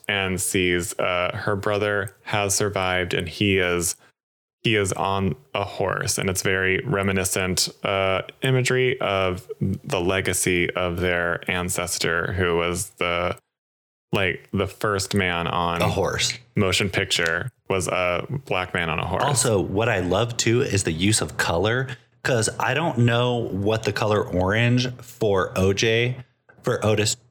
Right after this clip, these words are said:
Speaker 2: Junior was, but if you notice, Keke Palmer's character was wearing a lime green sweatshirt,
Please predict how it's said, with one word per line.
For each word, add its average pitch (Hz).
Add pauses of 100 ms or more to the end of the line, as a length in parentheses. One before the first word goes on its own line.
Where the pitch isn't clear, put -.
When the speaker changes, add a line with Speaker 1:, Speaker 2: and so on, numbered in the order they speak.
(120)
Speaker 2:
Junior 117
was, 135
but 110
if 101
you 92
notice, 90 (440)
Keke 143 (260)
Palmer's 151
character 143
was 90
wearing 101
a 90
lime 110
green 117
sweatshirt, 98